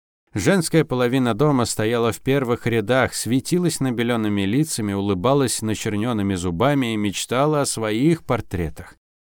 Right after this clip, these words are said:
Черные зубы у женщин первое время вгоняли меня в тоску. Очень уж было непривычно. Но за год я привык к этому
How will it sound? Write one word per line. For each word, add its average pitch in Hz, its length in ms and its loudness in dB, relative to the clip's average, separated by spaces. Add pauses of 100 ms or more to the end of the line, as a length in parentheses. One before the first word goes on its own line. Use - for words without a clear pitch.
(160)
Черные 175 400 4
зубы 175 280 2
у 165 60 2
женщин 160 400 2
первое 135 340 2
время 135 300 0
вгоняли 113 520 -2
меня 101 320 -2
в - 80 -14
тоску. - 480 -8 (200)
Очень 170 380 2
уж - 160 0
было 135 260 2
непривычно. 104 760 -4 (100)
Но 120 320 -2
за 127 260 2
год 101 240 -6
я 123 200 -2
привык 175 500 -2
к - 60 -8
этому 90 420 -2